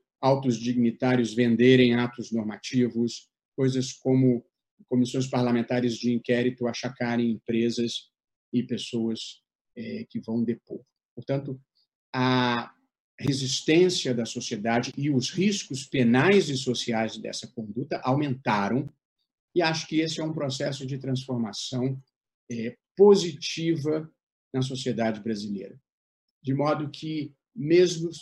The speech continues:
que eu ache que aqui e ali tenha arrefecido esse combate, a sociedade já mudou e é por aí que você muda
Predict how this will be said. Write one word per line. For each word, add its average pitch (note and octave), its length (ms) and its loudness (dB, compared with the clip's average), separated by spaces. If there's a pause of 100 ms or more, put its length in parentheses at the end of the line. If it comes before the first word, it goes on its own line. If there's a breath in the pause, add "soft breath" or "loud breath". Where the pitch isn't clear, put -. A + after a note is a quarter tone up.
(120)
que D#3+ 160 -4
eu D#3+ 160 6
ache A#2+ 420 2
que B2 180 -2
aqui E3+ 320 -4
e F3+ 60 8
ali A#2 240 4
tenha A#2 440 0
arrefecido A#2+ 1000 -4 (560)
esse A2+ 280 -6
combate, A#2+ 680 -6 (360)
a D#3 160 -2
sociedade C#3 760 -4
já D3 180 0
mudou C3+ 640 4 (460)
e C#3 160 4
é C#3+ 60 6
por D3+ 260 4
aí C3+ 320 6
que E3+ 140 -4
você D3 340 -2
muda B2 760 2